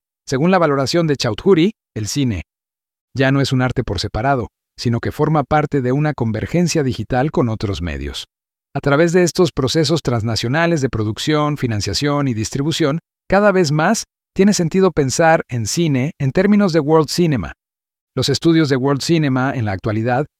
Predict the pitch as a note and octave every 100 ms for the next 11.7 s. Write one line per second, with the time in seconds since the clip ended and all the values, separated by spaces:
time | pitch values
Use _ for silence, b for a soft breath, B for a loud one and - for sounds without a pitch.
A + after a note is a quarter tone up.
0 | _ - F#3 - A3 F#3 D3 F#3 D3+ B2
1 | G#2 G2 F2+ E2+ C#3+ C#3 C#3 A2 G2 G2
2 | F#2+ - D3 D#3 D3 C#3 C3 A#2 D#3 D3
3 | G#2+ E2+ A#2 C3+ B2 A#2+ - D#3+ C3 F#2
4 | E2 _ _ _ _ - C3 C3 C#3 B2
5 | _ _ - C#3 C#3+ C3+ B2+ - A2+ D#3+
6 | E3+ B2 E3+ _ - G2 G2+ A2 - D3+
7 | B2 F2+ F#2+ _ _ - D#3 D3 C#3 -
8 | A2+ - D#3 A2+ F2 - _ A2+ G2+ C3
9 | C3 D#3 D3 A2+ C2+ - _ _ - C#3
10 | F#3 - B2+ A#2 G#2+ - A#2 G#2 B2 C3
11 | F2+ - F#2+ C#3 B2 F2 E2